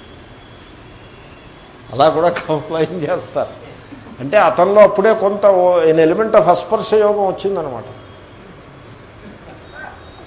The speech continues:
అది మనం నెత్తిన వేసేసుకుని మనం మోసేస్తుంటే వాడు మోయట్లేదని ఒక రకమైన స్పర్ధ, అసూయ, whatever.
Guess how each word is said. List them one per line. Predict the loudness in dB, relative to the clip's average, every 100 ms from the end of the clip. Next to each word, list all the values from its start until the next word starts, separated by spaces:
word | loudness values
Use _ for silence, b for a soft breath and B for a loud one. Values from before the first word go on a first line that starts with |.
| -8
అది | -2 0 2 0
మనం | -2 -4 -2 0 0 0 0
నెత్తిన | -2 -2 -2
వేసేసుకుని | 0 0 0 -4 -4 -6
మనం | -4 -4
మోసేస్తుంటే | -2 -4 -2 -6 -6 -8 -4
వాడు | 2 2
మోయట్లేదని | 2 -2 -2 -2 -2 -2 -4 -4
ఒక | -4 0
రకమైన | 2 2 0 -4 -4 -4 -4 -4 -8
స్పర్ధ, | -10 -8 -4 -4 -2 -2
అసూయ, | 0 -2 -4 -4 -6 -4
whatever. | -2 -2 -2 -2